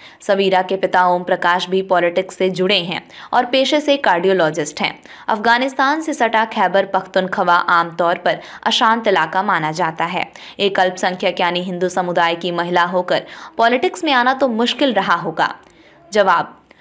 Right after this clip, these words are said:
बुनेर में जनरल सीट से इलेक्शन लड़ने वाली शायद मैं पहली अल्पसंख्यक महिला कैंडिडेट हूँ।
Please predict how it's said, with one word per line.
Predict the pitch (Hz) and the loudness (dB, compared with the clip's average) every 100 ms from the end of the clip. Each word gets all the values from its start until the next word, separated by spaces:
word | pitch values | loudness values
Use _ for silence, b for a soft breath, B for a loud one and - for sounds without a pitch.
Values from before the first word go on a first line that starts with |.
| b b 208 | b b 0
बुनेर | 240 277 349 | 4 4 4
में | 349 | 2
जनरल | 277 254 269 277 | 2 4 4 2
सीट | 277 269 | 0 -2
से | 262 277 | 2 2
इलेक्शन | 226 202 - 220 | 4 2 0 0
लड़ने | 190 180 202 | 0 0 0
वाली | 190 180 190 | 0 0 0
शायद | - 180 175 | 2 2 2
मैं | 185 185 | 0 -2
पहली | 220 233 302 | -2 0 2
अल्पसंख्यक | 233 190 - 180 180 190 | 2 2 0 -2 -2 -4
महिला | 185 190 165 | -4 -2 -2
कैंडिडेट | 175 170 165 175 165 151 | -2 -2 -2 -2 -2 -4
हूँ। | 185 - | -10 -12